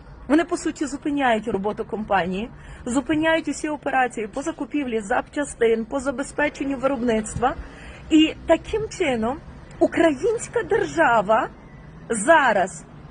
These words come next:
знищує можливості нашим військовослужбовцям вижити тільки тому, що комусь десь там якимось боком через не в туди здалося, що компанія є, е, частиною ніби бізнесу Петра Порошенка, хоча насправді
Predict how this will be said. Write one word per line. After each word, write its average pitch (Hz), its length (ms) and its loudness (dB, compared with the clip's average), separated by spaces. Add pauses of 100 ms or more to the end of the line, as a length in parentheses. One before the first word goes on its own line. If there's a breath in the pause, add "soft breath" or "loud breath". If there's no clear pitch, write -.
(140)
знищує 277 760 0
можливості 294 720 0
нашим 254 500 0
військовослужбовцям 226 1080 -4
вижити 233 640 0 (280 loud breath)
тільки 311 500 4
тому, 277 640 4
що - 220 -4
комусь 285 500 -2
десь 285 380 4
там 269 220 2
якимось 233 540 -4
боком 240 400 2
через 233 320 -2
не 202 100 -2
в 190 60 -8
туди 294 460 2 (360 loud breath)
здалося, 277 600 2
що 254 200 -2
компанія 262 880 0 (280 loud breath)
є, 269 560 2
е, 240 220 4 (680)
частиною 269 640 2
ніби 240 260 0
бізнесу 247 520 -2
Петра 254 320 0
Порошенка, 240 640 0
хоча 254 220 2
насправді 240 720 2